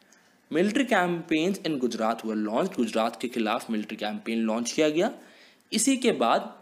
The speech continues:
बिहार, बंगाल और उड़ीसा के खिलाफ लॉन्च किया गया।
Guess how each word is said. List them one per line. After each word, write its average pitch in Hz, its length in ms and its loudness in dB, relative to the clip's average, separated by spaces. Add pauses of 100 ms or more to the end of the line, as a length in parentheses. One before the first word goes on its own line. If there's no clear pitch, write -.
बिहार, 110 440 0 (480)
बंगाल 113 520 0 (160)
और 175 80 0
उड़ीसा 160 360 4
के 196 160 0
खिलाफ 120 300 0
लॉन्च 104 320 -6
किया 104 160 -4
गया। 92 180 -14